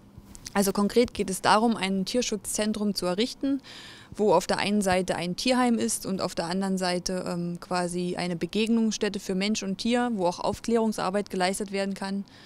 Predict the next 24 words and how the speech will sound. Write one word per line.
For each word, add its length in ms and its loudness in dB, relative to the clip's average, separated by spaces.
ähm, 460 -2
und 260 -2
wo 140 0
auch 300 0
ein 200 -4
Tierarzt 460 0
dann 120 2
mit 120 0
vor 140 -4
Ort 240 0
ist, 160 -4
der 100 -2
sich 140 -4
dann 160 -4
um 160 -2
die 80 -8
Tiere 280 -4
kümmert 480 0
und 160 0
gegebenenfalls 800 0
auch, 360 -2
ähm, 340 -4
eine 420 -2
Tierpension, 920 0